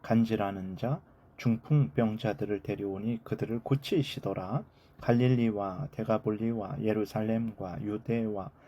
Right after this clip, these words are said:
요단강 건너편에 수많은 무리가 따르니라. 아멘. 기도드리겠습니다. 살아계신 하나님, 이 시간 하나님 말씀을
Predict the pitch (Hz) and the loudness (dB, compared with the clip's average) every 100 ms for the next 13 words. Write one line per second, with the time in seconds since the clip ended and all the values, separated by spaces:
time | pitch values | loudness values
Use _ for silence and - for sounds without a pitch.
0 | - - - 110 117 117 113 107 101 98 | -20 -20 -2 2 4 4 2 0 -4 -6
1 | - 113 110 - 104 107 101 - - 101 | -2 0 0 -4 -8 -6 -8 -12 -14 -10
2 | 95 120 156 127 110 110 101 110 170 - | 0 2 4 2 -2 -4 -4 -2 -2 2
3 | 151 131 101 92 85 82 - - - - | 4 4 2 -6 -10 -12 -16 -20 -20 -12
4 | 98 104 98 92 98 143 208 - - 131 | -8 -4 -4 -4 2 2 2 -2 0 2
5 | 110 101 - 90 - 95 82 87 98 165 | 0 -4 -6 -8 -8 -10 -10 -10 -4 -4
6 | - - - - - - _ - 143 135 | -6 -20 -20 -20 -20 -20 _ 2 6 8
7 | 123 117 123 110 110 107 110 107 - - | 6 2 -2 0 0 0 -2 -2 -6 -6
8 | 110 107 113 131 117 110 104 95 - - | -6 -4 0 2 4 2 -2 -6 -8 2
9 | 135 131 107 | 4 6 4